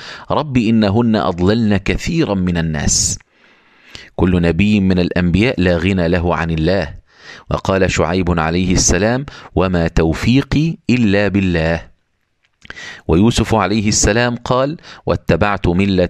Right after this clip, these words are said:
آبائي إبراهيم وإسحاق ويعقوب ما كان لنا أن نشرك بالله من شيء ذلك من فضل الله علينا وعلى الناس ولكن أكثر الناس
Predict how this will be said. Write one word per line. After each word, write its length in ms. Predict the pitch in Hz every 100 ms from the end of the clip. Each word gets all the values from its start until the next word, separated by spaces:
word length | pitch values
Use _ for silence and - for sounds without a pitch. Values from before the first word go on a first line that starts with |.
| -
آبائي 1080 | - 85 82 85 95 101 107 101 95 92
إبراهيم 760 | - 85 87 82 82 85 107 110
وإسحاق 760 | 95 90 82 - - 104 -
ويعقوب 720 | 92 98 92 87 - 139 92 76 - - - -
ما 240 | 80 82
كان 380 | 80 117 117 139
لنا 420 | 123 113 117 110 98
أن 380 | 95 92 87
نشرك 500 | 90 107 - 87 85
بالله 640 | 85 80 80 80 92 92 95
من 200 | 101 101
شيء 380 | - 143 156 - - - - - -
ذلك 420 | 80 82 80 80 92
من 220 | 82 82
فضل 380 | - 110 104 95
الله 440 | 92 92 92 90
علينا 560 | 85 87 92 90 85 85
وعلى 380 | 87 80 85
الناس 640 | 82 82 92 123 147 - - - - -
ولكن 600 | 80 82 80 - 90 87
أكثر 600 | 82 - - - 95 90
الناس 500 | 87 85 90 87 92